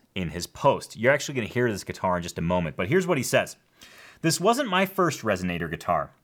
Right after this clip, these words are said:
certainly not my last. I bought this National Guitar Delphi from Willie's American Guitars in the late nineties,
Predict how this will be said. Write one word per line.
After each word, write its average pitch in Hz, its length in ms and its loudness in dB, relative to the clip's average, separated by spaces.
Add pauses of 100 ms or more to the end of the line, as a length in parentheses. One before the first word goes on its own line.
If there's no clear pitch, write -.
certainly 180 480 0
not 104 240 2
my 113 140 0
last. 143 540 0 (400)
I 139 120 4
bought 185 320 2
this 208 200 -4
National 131 460 -2
Guitar 107 600 2
Delphi 98 580 0
from 110 180 0
Willie's 131 340 0
American 95 460 0
Guitars 104 480 0
in 113 160 -4
the 110 80 0
late 80 260 -4
nineties, 107 640 -4